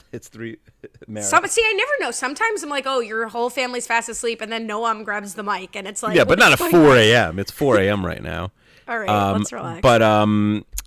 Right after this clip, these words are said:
Speaker 1: uh, but, but now that's the worst gift I ever gave 'cause it actually backfired on me.
Speaker 2: I don't even, I actually think you can, uh, disclaim the gift. You didn't give it.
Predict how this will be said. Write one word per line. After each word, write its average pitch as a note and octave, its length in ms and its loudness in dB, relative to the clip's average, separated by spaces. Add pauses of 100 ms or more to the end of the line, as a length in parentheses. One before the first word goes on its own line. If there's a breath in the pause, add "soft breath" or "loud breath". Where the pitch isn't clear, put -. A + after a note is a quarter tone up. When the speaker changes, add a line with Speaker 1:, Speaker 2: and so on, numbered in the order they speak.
(260)
Speaker 1:
uh, G#2+ 200 0
but, C#3+ 360 2
but D#3 200 4
now D#3 240 6
that's E3 260 4
the E3+ 100 4
worst C#3+ 180 6
gift - 180 2
I C#3 60 4
ever A#2+ 140 4
gave C#3+ 160 2
'cause A#2+ 140 0
it A#2+ 140 -2
actually A2+ 340 -2
backfired F#2+ 420 -2
on A1+ 120 -10
me. - 140 -18 (1200)
Speaker 2:
I C#4+ 100 6
don't C5+ 200 2
even, E4 240 -4
I D4 240 6
actually C4+ 280 -6
think B3+ 220 -10
you A#3+ 120 -12
can, A#3 260 -8
uh, G#3+ 200 -8
disclaim A#3+ 480 -10
the F3+ 80 -14
gift. E3+ 280 -16
You A3+ 140 -10
didn't C4 180 -6
give B3+ 160 -8
it. B2+ 160 -20